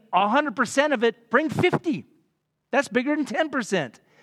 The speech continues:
But he wanted everyone to think he gave all. You know what happened on that day? Ananias died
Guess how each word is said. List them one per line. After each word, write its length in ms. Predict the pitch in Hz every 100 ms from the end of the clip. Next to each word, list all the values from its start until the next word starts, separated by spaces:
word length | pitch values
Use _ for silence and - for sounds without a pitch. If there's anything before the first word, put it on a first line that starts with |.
| _ _ _ -
But 100 | 180
he 120 | 214
wanted 280 | 220 220 208
everyone 240 | 208 196
to 60 | 185
think 220 | 196 180
he 100 | 185
gave 240 | 165 165
all. 280 | 156 160 135
You 60 | 147
know 100 | 214
what 80 | 254
happened 300 | 226 220 240
on 80 |
that 160 | 233 240
day? 300 | 226 240 269 - - _ -
Ananias 640 | 247 269 226 226 214 143 113
died 560 | 180 165 175 147 117